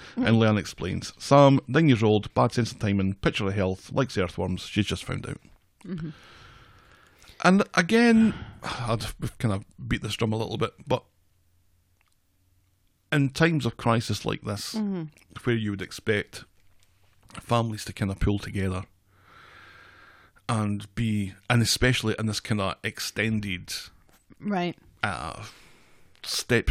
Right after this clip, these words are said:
Speaker 1: parent heavy
Speaker 2: Mm-hmm.
Speaker 1: uh, setup that they've got with kids and stepkids and half sisters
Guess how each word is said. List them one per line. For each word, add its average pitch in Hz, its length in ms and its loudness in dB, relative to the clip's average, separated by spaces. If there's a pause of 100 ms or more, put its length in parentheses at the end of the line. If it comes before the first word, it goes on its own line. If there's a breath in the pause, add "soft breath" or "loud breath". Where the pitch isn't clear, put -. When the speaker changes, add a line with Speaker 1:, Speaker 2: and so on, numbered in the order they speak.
(100)
Speaker 1:
parent 110 340 2
heavy 101 540 0 (160)
Speaker 2:
Mm-hmm. 220 340 4 (320)
Speaker 1:
uh, 95 100 -10
setup - 500 -2
that - 100 -8
they've 107 220 0
got - 260 -6 (420)
with 107 160 -10 (460)
kids 101 240 0
and 98 80 -8
stepkids 101 600 -4
and 90 340 -8 (380)
half - 220 -4
sisters 190 260 0